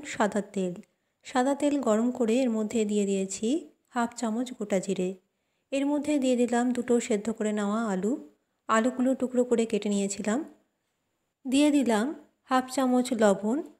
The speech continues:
আর হাফ চামচ জিরের গুঁড়ো। এবার ভালো মতো একটু কষিয়ে নিয়ে এর মধ্যে দিয়ে দেব হাফ গ্লাসের মতো জল।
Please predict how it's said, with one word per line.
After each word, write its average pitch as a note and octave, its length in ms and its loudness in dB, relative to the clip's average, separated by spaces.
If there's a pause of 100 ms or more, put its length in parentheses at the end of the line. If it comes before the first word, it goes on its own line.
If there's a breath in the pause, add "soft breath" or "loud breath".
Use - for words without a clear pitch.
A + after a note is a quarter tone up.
(200)
আর A3 180 4
হাফ A3 280 0
চামচ G#3+ 420 0 (720)
জিরের B3+ 380 4
গুঁড়ো। F#3 300 0 (600)
এবার C#4 260 2
ভালো B3 400 2
মতো C4+ 260 2
একটু C4 280 -2
কষিয়ে A#3+ 380 0
নিয়ে A3 280 0
এর B3+ 180 2
মধ্যে A3+ 340 0
দিয়ে G#3 220 2
দেব G3+ 200 -4 (640 loud breath)
হাফ B3+ 180 4
গ্লাসের A3+ 500 2
মতো G3 280 0
জল। G3 300 2